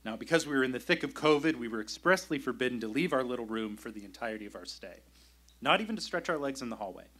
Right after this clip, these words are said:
Everything had to be called for, and the nurses made it a point to let us know that they did not appreciate being called in for such trivialities as a glass of water so I don't die of dehydration, please. A parade of nurses came through our tiny room during our stay,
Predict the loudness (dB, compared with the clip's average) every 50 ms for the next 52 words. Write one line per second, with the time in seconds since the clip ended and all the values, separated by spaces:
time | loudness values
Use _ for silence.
0 | _ _ _ _ _ -20 _ _ _ _ _ _ _ _ _ 2 8 8 8 8
1 | 8 0 0 -2 -8 -10 -10 -12 -16 -18 -20 -20 -20 -20 _ -6 -4 -4 -4 -4
2 | -6 -8 -6 -2 2 2 2 2 0 -4 -10 -12 -12 -12 -12 -14 _ _ -20 _
3 | _ -16 -10 -8 -4 0 0 0 0 0 -4 -4 -4 -6 -6 -6 -6 -8 -6 -4
4 | -4 -4 -4 -6 -4 -4 -4 -4 -4 -6 -6 -4 -4 -4 -4 -6 -6 -6 -6 -6
5 | -6 -4 -2 0 0 0 -2 -4 -4 -6 -4 -4 -6 -8 -8 -10 -12 -10 -6 -6
6 | -6 -6 -6 -6 -8 -8 -10 -12 -14 -20 -18 -12 -8 -8 -6 -4 -4 -4 -4 -6
7 | -2 -2 0 0 0 -2 -2 -2 -2 -4 -6 -6 -8 -6 -8 -6 -6 -6 0 4
8 | 6 6 6 4 2 -4 0 2 2 2 2 2 0 -2 -4 -2 -2 0 0 0
9 | -2 -4 -2 -2 -2 -2 -2 -2 -4 -4 -4 -4 -4 -4 -4 -4 -4 -4 -4 -4
10 | -6 -10 -10 -10 -10 -10 -10 -10 -10 -16 -20 -20 -18 -18 -16 -16 -16 -16 -14 -14
11 | -14 -14 -14 -16 -16 -18 -18 -18 -18 -18 -18 -18 -18 -18 -20 -20 -20 -20 -20 -20
12 | -20 -20 -20 -20 -20 -20 -20 -20 -20 -20 -20 -20 -20 -20 -20 -20 -20 -20 -20 -20
13 | _ _ _ _ _ -2 0 4 8 10 10 10 10 8 6 4 4 2 2 2
14 | -2 -8 -8 -4 -2 -2 -2 -2 0 2 2 2 2 0 -2 -4 -4 -2 -2 -4
15 | -2 -2 -2 -2 0 -2 -2 -2 -4 -4 -6 -6 -8 -6 -6 -6 -8